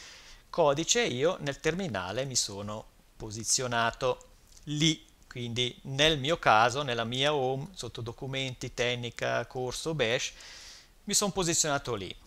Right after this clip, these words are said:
che almeno sono lì e lì ci sono tutti i miei script da eseguire. Poi si usa il comando bash spazio e il nome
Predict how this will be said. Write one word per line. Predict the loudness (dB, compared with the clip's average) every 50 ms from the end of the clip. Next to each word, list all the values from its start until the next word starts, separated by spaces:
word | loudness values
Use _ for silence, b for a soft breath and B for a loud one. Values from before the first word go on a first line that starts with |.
| B B B B B B
che | -4 -2 -2
almeno | 0 2 0 0 2 2 2 0 0 -2 -12 -20 -20 -20 _ -20 _ -20 -20 _ -20 -20 -20 -20 -14 -8
sono | -4 -4 -2 -2 -2 -2
lì | -2 -2 -4 -4
e | -4 -4 -4
lì | -2 0 -2
ci | 0 0
sono | 0 -2 -2 -6
tutti | -8 -10 -12 -8 _ -4 -4 -4 -6 -10
i | -12 -10
miei | -8 -6 -6 -4 -4 -4 -6 -8 -10 -16 _ _ _
script | -4 -2 -2 -2 -2 -4 -6 -6 -6 -6
da | -4 -4
eseguire. | -4 -4 -6 -6 -6 -6 -4 -4 -4 -6 -6
Poi | -2 0 0 0 0 -2 -4 -10 B B B B B B B B B B B -20 -20
si | -4 -2 0 0
usa | 2 0 0 0
il | -2 -2 -2
comando | -4 -2 2 4 4 4 4 2 0 0
bash | 0 -2 -2 -2 -2 -2 0 0 0 -2 -4 -8 -14 B B B B B B B B B B B B B B _ _ _ -20 -20 _ _ -20 -20 -20 -20 -20 -20 -20 _ -20 -20 -20 -20 -18 -12 -2
spazio | 0 0 8 10 10 10 10 8 4 2 2 2 -2 -4 -6 -8
e | -2 2 2
il | 2 2 2
nome | 2 2 2 2 2 2 2 0 0